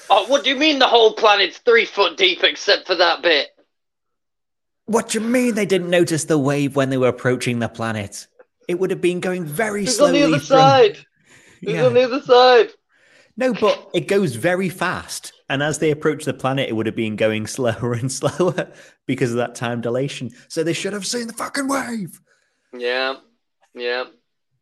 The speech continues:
Speaker 2: I'm not mad, you know. I'm
Speaker 1: You might be.
Speaker 2: Might be, yeah, yeah, yeah, yeah.
Speaker 1: Um, but yeah, it's, it's exciting stuff.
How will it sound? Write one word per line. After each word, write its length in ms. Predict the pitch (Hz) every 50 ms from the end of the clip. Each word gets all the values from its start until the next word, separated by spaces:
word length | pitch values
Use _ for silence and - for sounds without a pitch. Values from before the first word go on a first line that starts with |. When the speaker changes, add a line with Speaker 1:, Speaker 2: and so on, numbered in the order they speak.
| _ _ _ _ _ _ _ _ _ _ _ _ _ _ _
Speaker 2:
I'm 120 | - 127 139
not 180 | 180 208 -
mad, 320 | 123 123 120 104 92 - - _
you 120 | - 120 104
know. 160 | 104 104 107 107
I'm 240 | - 113 107 104 104 _ _ _ _ _ _ _ _ _ _ _ _ _ _ _ _ _ _ _ _ _ -
Speaker 1:
You 120 | 135 127
might 240 | 131 143 147 139 120
be. 180 | 123 120 110 - _ _ _ _ _ _ _ _ _ _ _ _ _ _ -
Speaker 2:
Might 240 | - 107 101 98 90
be, 100 | - 87 85 _
yeah, 200 | - 90 85 85 87 92
yeah, 260 | 95 85 82 82 82 82
yeah, 220 | 90 85 82 82 78 87 85 85 82 _ _ _ _ _ _ _ _ -
yeah. 340 | 175 190 202 202 202 202 196
Speaker 1:
Um, 160 | 196 196 190 - - _ _ -
but 160 | 226 226 233
yeah, 220 | 254 262 240 196 -
it's, 220 | - 196 190 -
it's 260 | - - - 214 - -
exciting 520 | 233 175 - - - 208 247 214 220 214
stuff. 420 | - - - 190 160 139 - -